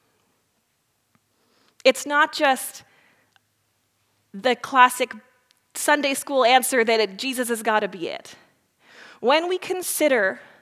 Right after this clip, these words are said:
what we know about Jesus, that he was fully God but fully human, that he entered the world so that the relationship between humanity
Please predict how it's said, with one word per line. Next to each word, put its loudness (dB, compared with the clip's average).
what 4
we -6
know -2
about 0
Jesus, -14
that 0
he -8
was 2
fully -4
God -2
but 0
fully -8
human, -16
that 0
he -10
entered -2
the -2
world -6
so -2
that 0
the -4
relationship -4
between -6
humanity -8